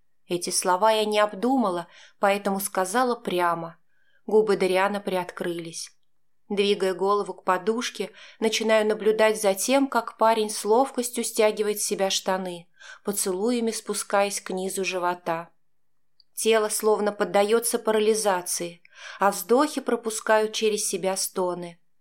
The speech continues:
Вернувшись к губам, он быстро достает презерватив из упаковки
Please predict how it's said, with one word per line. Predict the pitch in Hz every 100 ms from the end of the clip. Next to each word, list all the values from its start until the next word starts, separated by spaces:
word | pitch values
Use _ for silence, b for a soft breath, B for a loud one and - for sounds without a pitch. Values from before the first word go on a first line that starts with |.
| _ _ _ -
Вернувшись | 185 196 202 202 - 190
к | 170
губам, | 185 170 214 247 247 B B B B -
он | 285 240
быстро | 240 - 226
достает | 208 202 - 190 202 202
презерватив | 202 185 190 180 - - 240 226
из | 208
упаковки | 220 208 208 208 208 - 196